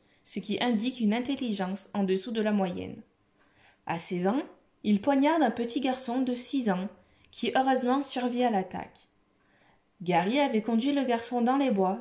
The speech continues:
puis l'avait alors poignardé à travers les côtes dans le foie. Il est diplômé de la Thai High School en dix-neuf cent soixante-neuf et épouse sa petite amie de dix-neuf ans, Claudia Gregg. À vingt et un ans,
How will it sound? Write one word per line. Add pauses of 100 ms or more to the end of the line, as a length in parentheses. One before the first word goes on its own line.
puis
l'avait
alors
poignardé (200)
à
travers
les
côtes
dans
le
foie. (1120)
Il
est
diplômé
de
la
Thai
High
School (380)
en
dix-neuf
cent
soixante-neuf (400)
et
épouse
sa
petite
amie
de
dix-neuf
ans, (180)
Claudia
Gregg. (580)
À
vingt
et
un
ans,